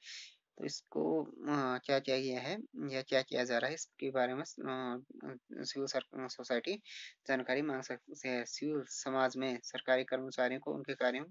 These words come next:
के लिए ज-, जवाबदेह बनाया जाता है। और हो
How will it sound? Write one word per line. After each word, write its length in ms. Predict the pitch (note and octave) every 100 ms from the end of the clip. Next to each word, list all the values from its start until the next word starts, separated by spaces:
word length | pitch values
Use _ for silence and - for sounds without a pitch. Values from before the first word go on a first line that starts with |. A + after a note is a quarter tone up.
| - - - -
के 100 | C#3+
लिए 120 | C3+ C3+
ज-, 200 | C3+ -
जवाबदेह 500 | C3 C3 B2+ B2+ E3
बनाया 380 | A#3 C#3 C3 A#2+
जाता 260 | B2+ A2+ A#2
है। 200 | A#2 A2+ - - - - _ _ _ _ -
और 240 | F3+ C3+ C#3+
हो 160 | C#3